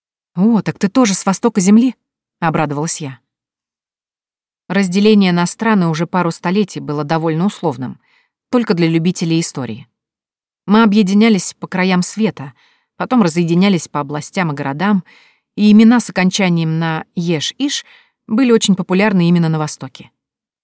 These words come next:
"Нет, я с юга, но моя мать родилась на Востоке". После того, как разговор вроде бы завязался, сразу же задавать вопрос, как ты стал преступником, мне показалось неправильным.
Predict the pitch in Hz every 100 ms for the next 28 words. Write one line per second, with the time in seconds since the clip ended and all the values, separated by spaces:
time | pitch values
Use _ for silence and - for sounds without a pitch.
0 | _ _ _ _ _ _ _ _ _ _
1 | 170 180 170 131 151 151 175 165 135 135
2 | _ _ _ _ - 170 175 185 185 185
3 | 202 175 156 160 165 - 160 151 - 143
4 | - - _ _ _ _ _ _ _ _
5 | _ _ _ _ 196 180 180 180 170 165
6 | - 165 160 165 165 139 147 156 143 147
7 | 147 147 196 240 - 135 - - _ _
8 | - - 202 214 226 220 165 165 170 -
9 | 156 170 165 - - - 170 - 160 -
10 | 156 - 165 - 269 180 - 135 - -
11 | _ - 214 226 214 185 170 175 165 180
12 | - 165 131 131 135